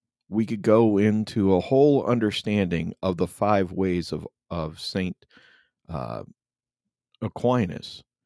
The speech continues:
in his Summa Theologica, where he talks about how every process has to have a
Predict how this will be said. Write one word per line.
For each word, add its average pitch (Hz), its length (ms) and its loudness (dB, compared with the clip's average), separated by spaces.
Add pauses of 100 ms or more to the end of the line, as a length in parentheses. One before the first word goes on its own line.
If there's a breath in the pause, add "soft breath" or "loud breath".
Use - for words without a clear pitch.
(220)
in 104 140 0
his 98 200 -2
Summa 104 420 -2
Theologica, 98 840 -2 (460 soft breath)
where 98 160 0
he 92 100 -2
talks 92 360 -2
about 87 280 -2
how 87 340 -2
every 95 360 -4
process 92 520 -2
has 85 280 -6
to 85 100 -8
have 85 340 -2
a 92 140 -2